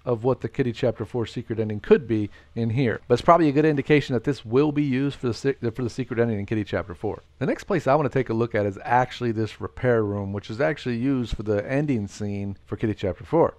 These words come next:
But this seems like it's got a lot of space that could be used. In fact, underneath the first floor here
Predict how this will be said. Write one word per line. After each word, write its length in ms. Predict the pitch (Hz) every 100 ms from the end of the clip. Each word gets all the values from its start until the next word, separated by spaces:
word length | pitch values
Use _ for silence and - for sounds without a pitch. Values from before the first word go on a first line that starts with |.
| -
But 180 | 120
this 120 | 175 156
seems 340 | 196 196 -
like 360 | 175 175 - -
it's 200 | - 123
got 220 | - 180
a 20 | 180
lot 220 | 127 151
of 80 | 110
space 400 | - 127 143 -
that 160 | 117
could 200 | - 139
be 120 | 120
used. 520 | 110 101 110 139 143 -
In 80 |
fact, 300 | 113 143 131
underneath 400 | - 143 139 139
the 100 | -
first 300 | 110 120 127
floor 300 | - 143 151
here 340 | 151 151 156